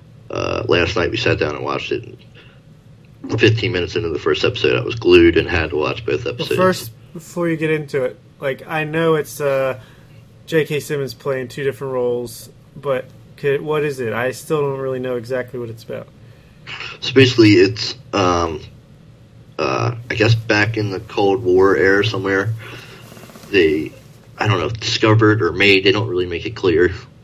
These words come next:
Speaker 1: yet. Um, and this, this is, like, not spoiling, you can figure this out in, like, the trailer, that basically that reality duplicated.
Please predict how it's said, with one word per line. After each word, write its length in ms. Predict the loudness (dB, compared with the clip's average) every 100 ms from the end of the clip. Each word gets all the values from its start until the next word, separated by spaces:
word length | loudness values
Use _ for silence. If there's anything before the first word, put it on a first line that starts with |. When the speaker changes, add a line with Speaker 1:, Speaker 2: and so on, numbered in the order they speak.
| -20 -20 -4
Speaker 1:
yet. 320 | 2 4 2 -6 -20 -20 -20 -8
Um, 420 | -4 -4 -4 -6 -10 -16 -20 -20 -20 -20 -14 -2
and 80 | 0
this, 160 | 4
this 180 | 4 4
is, 100 | 2
like, 180 | 0 0
not 140 | -4
spoiling, 260 | -4 -4 -4 -6
you 60 |
can 80 | -6
figure 240 | 0 2 2
this 140 | 0
out 140 | -2 -2
in, 60 |
like, 120 | -6
the 60 | -6
trailer, 380 | 0 2 4 0 -2
that 640 | -2 -4 -2 -4 0 0 2
basically 340 | 6 8 8
that 220 | 8 6 2 -18 -20 -20 -14
reality 500 | 0 2 2 2 -2
duplicated. 760 | -4 -6 -8 -6 -4 -4 -8